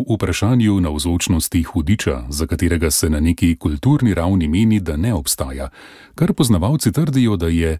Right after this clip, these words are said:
njegova največja zmaga. Naš tehnološki svet je po drugi strani potopljen v čarovništvo, okultizem, astrologijo, prodajo amuletov, kar je okno, skozi katerega hudič vstopa v svet.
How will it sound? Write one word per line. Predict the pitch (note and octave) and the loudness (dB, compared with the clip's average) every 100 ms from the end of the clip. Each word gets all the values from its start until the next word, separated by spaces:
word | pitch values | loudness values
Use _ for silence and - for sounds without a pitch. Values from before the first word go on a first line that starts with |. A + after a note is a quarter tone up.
| - | -2
njegova | C#2 E2+ D2+ C#2+ | -2 0 0 -2
največja | C2+ D2 D2 C#2+ - D2+ | -2 -2 -2 -4 -4 -2
zmaga. | C#2+ D#2+ C2 - - _ _ _ - - - - - | 0 -2 -2 -10 -14 _ _ _ -20 -20 -20 -8 0
Naš | G2+ B2+ - | 2 2 0
tehnološki | A2 - F#2 B2+ - G#2+ | -2 2 2 2 0 0
svet | - F#2+ - - | 0 0 0 0
je | F2 | 0
po | F#2 | 0
drugi | E2 C3 B2 | -2 0 0
strani | G#2 - F#2+ G2+ | 0 0 2 2
potopljen | F#2+ F2+ F2 E2+ F#2 F2+ - | 2 0 -2 0 2 0 0
v | A2 | -2
čarovništvo, | - C#2 F#2 F#2+ F2+ - F2 D#2 - | -2 -2 2 4 2 0 -2 -4 -2
okultizem, | G#2 G2 D#2 A#2 A#2+ G2+ F2+ E2 - | -2 0 0 2 2 2 0 -2 -4
astrologijo, | G2 - A2+ D#2+ D2+ G2 G#2 F2+ - - - - | -6 -2 -2 -2 0 2 2 0 -4 -20 -12 -2
prodajo | G#2+ G2 D#3 C3 | 2 2 4 2
amuletov, | A#2 F#2 C#2+ G#2+ G#2+ G2+ - _ _ - | 2 0 0 0 2 0 -2 _ _ -4
kar | G2+ | 0
je | G2+ G#2 | 0 0
okno, | A2 D#3 C3+ C3 B2 | 0 0 2 0 0
skozi | - - D2+ | -4 -2 -2
katerega | D#2+ D2+ F#2 F#2+ E2+ | -4 -2 0 0 0
hudič | E2 - C2 B2 - - | -2 -4 0 0 0 -2
vstopa | C#3 - - - | 0 0 -2 -2
v | F#2+ | -2
svet. | - - - - | -2 -4 -10 -20